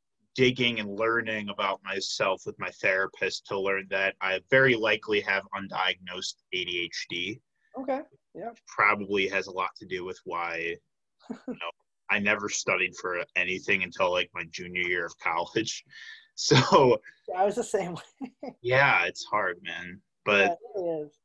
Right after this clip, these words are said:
Speaker 1: yeah, but, um, but I digress. So you, uh, tell me about, so you went back to Germany last summer for your internship.
Speaker 2: Yeah,
Speaker 1: Right.
Speaker 2: yeah.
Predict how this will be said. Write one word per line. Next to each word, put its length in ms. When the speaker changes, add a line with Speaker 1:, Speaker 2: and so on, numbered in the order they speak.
Speaker 1:
yeah, 280
but, 400
um, 640
but 100
I 80
digress. 540
So 340
you, 320
uh, 320
tell 120
me 80
about, 360
so 120
you 160
went 220
back 320
to 100
Germany 640
last 360
summer 280
for 120
your 180
internship. 460
Speaker 2:
Yeah, 240
Speaker 1:
Right. 180
Speaker 2:
yeah. 200